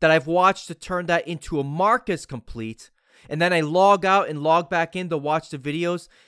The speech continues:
I'm not taken back to the first video that's, that's, um, that's incomplete.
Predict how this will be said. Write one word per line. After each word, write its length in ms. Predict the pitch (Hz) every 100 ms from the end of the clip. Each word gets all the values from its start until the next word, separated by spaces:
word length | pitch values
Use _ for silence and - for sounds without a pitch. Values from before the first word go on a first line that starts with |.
| _ _ _
I'm 220 | 160 190
not 240 | 220 214 208
taken 420 | 208 202 202 175
back 320 | 156 160 170
to 120 | - 156
the 100 | 143
first 420 | - 165 - -
video 300 | 151 151 143
that's, 400 | 131 127 - - -
that's, 500 | 120 - - - 131
um, 380 | 117 104 101 - _ _ _ _ _
that's 240 | 131 131 -
incomplete. 800 | 165 151 131 - 131 117 -